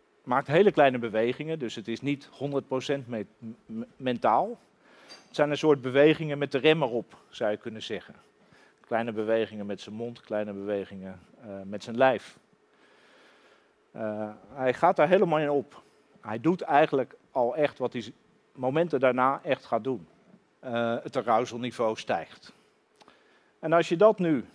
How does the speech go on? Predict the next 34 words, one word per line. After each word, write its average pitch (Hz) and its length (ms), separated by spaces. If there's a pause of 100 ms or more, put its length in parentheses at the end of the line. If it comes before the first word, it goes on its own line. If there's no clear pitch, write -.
(120)
legt - 640
naast 147 280
die 139 100
daadwerkelijke 143 720
uitvoering, 156 640 (400)
en 131 60
dat 120 160
is 120 180
iets 120 180
wat 123 120
een 123 60
collega 139 460
van 123 140
mij 117 260
in 117 340
Groningen 131 580 (340)
gedaan 135 560
heeft, 110 440 (920)
gekeken 175 800 (300)
hoe 127 140
de 131 180
timing 170 480
van 135 140
die 127 120
bewegingjes 135 600
met 120 160
de 123 80
rem 156 240
erop 104 340 (520)
samenhangt 147 720
met 127 180
de 127 80
werkelijke 143 480
uitvoering, 139 540